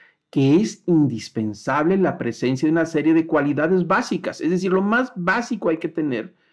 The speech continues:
eh, de carácter espiritual, academas-, académicas e intelectuales, a fin de que el creyente que se acerca a la Biblia para poder interpretarla,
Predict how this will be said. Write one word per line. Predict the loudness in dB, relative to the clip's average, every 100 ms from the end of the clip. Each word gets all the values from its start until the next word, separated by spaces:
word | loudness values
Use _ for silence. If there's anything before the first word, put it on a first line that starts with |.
| _ _ _ -20 _ 0
eh, | 2
de | 2 2
carácter | 2 0 0 2 2
espiritual, | 2 -2 -4 -4 0 2 4 2
academas-, | 0 0 0 0 0 -4 _
académicas | -4 0 2 0 0 -2 0
e |
intelectuales, | -2 -2 -4 -4 -2 0 -2 -6 -6
a | -4
fin | 2 4 4
de | 2
que | 0
el | 0
creyente | 2 4 4 2 0 -4
que | -6
se | -6
acerca | -4 -4 -2 0
a |
la | 2 4
Biblia | 2 2 2 0
para | -2 -6 -4
poder | -2 0
interpretarla, | 0 -2 -2 -2 2 2 4 2 -4